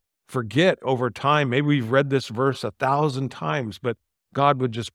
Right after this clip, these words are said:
prick our heart and our conscience afresh today to remind us that Jesus really is, and it's not a cliche, the gift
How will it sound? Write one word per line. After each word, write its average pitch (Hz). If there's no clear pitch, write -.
prick 175
our 127
heart 147
and 117
our 110
conscience 156
afresh 143
today 143
to 123
remind 147
us 123
that 120
Jesus 160
really 180
is, 165
and 131
it's 120
not 190
a 185
cliche, 135
the 127
gift 143